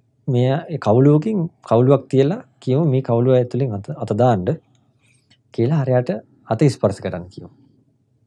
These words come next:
එතකොට මිනිස්සු මොනවද කියන්නේ කියලා බලමු," කිව්වා. ඉතින් මේ ගෑන් ළමයව ගෙනල්ලා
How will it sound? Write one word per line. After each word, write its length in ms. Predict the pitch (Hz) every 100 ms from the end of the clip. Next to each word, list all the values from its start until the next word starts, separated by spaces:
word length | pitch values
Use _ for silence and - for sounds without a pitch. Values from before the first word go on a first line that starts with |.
| _ _ _ _ _ -
එතකොට 260 | 107 143
මිනිස්සු 240 | 127 135 139
මොනවද 260 | 120 123 117
කියන්නේ 260 | 117 107
කියලා 160 | 120 160
බලමු," 200 | 107 98
කිව්වා. 280 | - - _ _ _ _ _
ඉතින් 220 | _ - 120
මේ 120 | 117
ගෑන් 220 | 104 104
ළමයව 240 | 107 104
ගෙනල්ලා 420 | 98 98 101 131